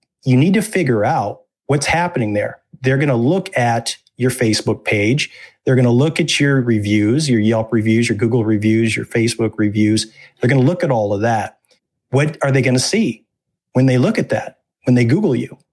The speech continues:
So it's very important to be in control of that narrative. You know, they say that in P R and marketing. You wanna be able to control the narrative that's going on about your shop.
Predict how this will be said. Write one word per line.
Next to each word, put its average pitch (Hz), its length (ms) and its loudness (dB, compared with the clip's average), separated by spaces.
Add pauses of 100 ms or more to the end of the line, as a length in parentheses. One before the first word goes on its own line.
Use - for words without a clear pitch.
(120)
So 135 200 -2
it's 131 180 2
very 131 260 0
important 180 720 -2
to 135 120 0
be 139 440 2
in 123 80 -6
control 139 380 0
of 127 80 0
that 117 180 -2
narrative. 117 640 -2
You 117 120 -2
know, 107 100 -2
they 113 140 0
say 123 200 -2
that 110 200 0
in 104 220 -4
P 113 220 0
R 107 160 0
and 104 120 0
marketing. 110 440 -2
You 120 140 0
wanna 127 220 0
be 123 120 0
able 123 140 0
to 117 60 0
control 131 400 0
the 113 80 2
narrative 113 420 0
that's 107 180 -6
going 104 280 -2
on 101 160 0
about 101 300 -2
your 117 80 -2
shop. - 440 -2